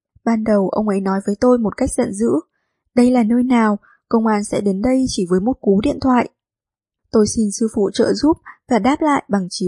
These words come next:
huệ. Tôi đã không gặp được ông sau vài lần đến đây. Hôm nay tôi gặp được ông và ngay lập tức thấy có mối liên hệ. Những gì tôi nói tất cả đều là sự thật.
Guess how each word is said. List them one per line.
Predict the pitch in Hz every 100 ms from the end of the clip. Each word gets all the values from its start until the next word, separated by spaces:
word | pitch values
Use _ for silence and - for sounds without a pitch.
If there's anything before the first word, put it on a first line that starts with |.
| 196
huệ. | 254 240 - _ _ _ _ -
Tôi | 220
đã | 180
không | 226 262 247
gặp | 233
được | 196 202
ông | - 254 262 -
sau | 233
vài | 226 196
lần | 190 180
đến | 175 180
đây. | 233 240 233 - _ _
Hôm | - 247
nay | 226 233 226 226
tôi | - 220
gặp | 226 -
được | 190
ông | - 240 240 - _ -
và | 208
ngay | 208 247
lập | 233 -
tức | 269 311 _ 226
thấy | 190
có | 196 190
mối | 190 196
liên | 233 233
hệ. | 240 226 - _ _ _ -
Những | 226
gì | 233 247 208
tôi | 226
nói | 233 190 202 -
tất | 330
cả | 294 240
đều | 190 196
là | 196
sự | - 208 -
thật. | 220